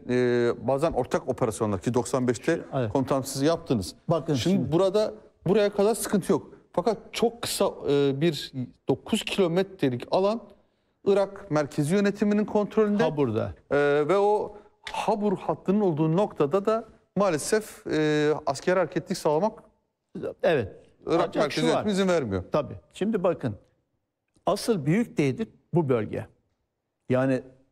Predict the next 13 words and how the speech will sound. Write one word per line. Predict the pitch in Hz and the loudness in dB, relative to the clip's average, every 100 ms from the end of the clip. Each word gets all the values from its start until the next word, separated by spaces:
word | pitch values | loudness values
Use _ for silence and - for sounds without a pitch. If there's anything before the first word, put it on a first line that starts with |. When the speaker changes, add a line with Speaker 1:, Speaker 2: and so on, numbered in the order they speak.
| - | -6
Speaker 2:
devlet | 113 143 147 202 196 | 0 2 2 2 2
olarak | 139 120 117 107 | 0 2 0 -2
düşündüğümüzde | 131 151 131 117 110 110 123 208 | -6 -2 0 0 0 -2 -2 -2
bizim | 131 151 139 | -2 -2 0
ağırlık | 123 131 156 254 | 0 0 0 -2
merkezi, | 143 120 120 110 113 110 | -2 -2 -2 -4 -4 -2
odaklanacağı | 127 127 147 151 151 139 160 131 | 0 0 -2 -2 -4 0 0 2
yer | 131 | 0
asıl | 196 147 - 127 110 | 0 -2 -2 -4 -2
büyük, | 214 - - | 0 0 0
<coughs> | - - | -2 -2
büyük | 123 113 - | -4 -4 -6
tehdit. | 107 | -8